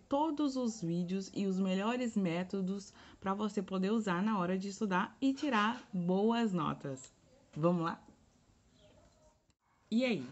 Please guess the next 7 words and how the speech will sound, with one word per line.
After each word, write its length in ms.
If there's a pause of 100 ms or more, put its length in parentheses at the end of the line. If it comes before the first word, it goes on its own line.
(160)
você 340
já 220
ouviu 300
falar 400
da 160
prática 640
distribuída? 1040